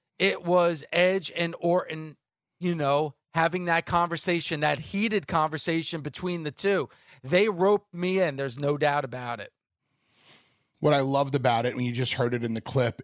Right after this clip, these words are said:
Speaker 2: is Edge is hitting Randy right between the eyes with fact, based on Edge's passion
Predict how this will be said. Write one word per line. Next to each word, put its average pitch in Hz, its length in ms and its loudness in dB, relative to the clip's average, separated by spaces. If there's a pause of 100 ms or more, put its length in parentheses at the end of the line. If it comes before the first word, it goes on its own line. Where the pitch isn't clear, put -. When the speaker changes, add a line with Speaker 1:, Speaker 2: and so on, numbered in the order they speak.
Speaker 2:
is 113 500 -2 (520)
Edge 165 540 2 (160)
is 135 240 0
hitting 147 360 0
Randy 127 480 0
right 120 320 0
between 127 400 -2
the 123 140 0
eyes 113 560 0 (540)
with 117 160 -2
fact, - 760 -2 (1040)
based 127 420 0 (140)
on 123 320 2 (100)
Edge's 123 540 0
passion - 760 0